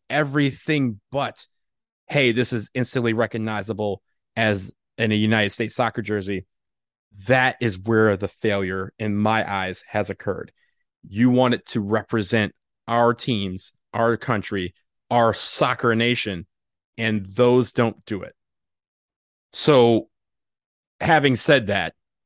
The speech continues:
these are going to be our jerseys. I mean, these will be our jerseys. And I guess there's a bit of a silver lining in that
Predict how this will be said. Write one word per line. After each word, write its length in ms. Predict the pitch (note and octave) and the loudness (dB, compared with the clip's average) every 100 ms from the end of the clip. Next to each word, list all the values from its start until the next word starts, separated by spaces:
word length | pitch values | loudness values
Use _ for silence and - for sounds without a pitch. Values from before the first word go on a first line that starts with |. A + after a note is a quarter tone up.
| _ _ G2 | _ _ -4
these 300 | A#2 D#3+ C#3 | 2 2 2
are 80 | A#2+ | 2
going 280 | C3+ B2 | 4 4
to 80 | G#2 | 2
be 160 | F#2+ G2 | -2 -4
our 100 | F#2+ | -4
jerseys. 460 | G#2+ F#2+ - - A2 | -8 -10 -12 -14 -4
I 60 | |
mean, 300 | G#2+ G#2 F#2+ - _ _ _ - | 0 2 0 -4 _ _ _ -2
these 220 | A#2 B2+ | 2 4
will 80 | D3 | 4
be 120 | C#3+ | 4
our 80 | C3 | 2
jerseys. 360 | B2+ A#2 A#2+ A#2 | 2 0 -2 0
And 320 | C3 B2+ A#2 _ _ _ - | 2 4 2 _ _ _ -12
I 80 | A#2+ | -6
guess 260 | C3 - | -6 -6
there's 360 | - C3 A2 - - | -2 -2 -4 -10 -10
a 140 | A#2 | -10
bit 220 | G#2+ A3+ | 2 6
of 80 | B3+ | 6
a 60 | B2+ | 4
silver 300 | - G#2+ G2+ | -2 -4 -4
lining 440 | G2+ G2+ A#2+ A#2+ - | -6 -4 -6 -8 -6
in 160 | A#2 | -2
that 240 | A2 G#2+ | 0 0